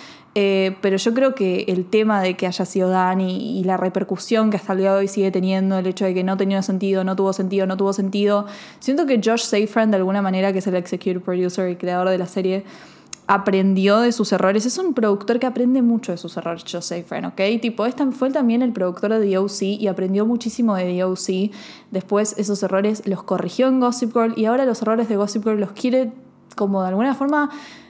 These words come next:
arreglar en esta nueva, en esta nueva era, en esta nueva serie.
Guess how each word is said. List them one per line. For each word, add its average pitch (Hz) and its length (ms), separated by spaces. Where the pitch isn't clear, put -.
arreglar 196 800
en 196 120
esta 202 240
nueva, 202 600
en 190 80
esta 196 200
nueva 208 300
era, 208 180
en 226 60
esta 214 200
nueva 196 200
serie. 220 540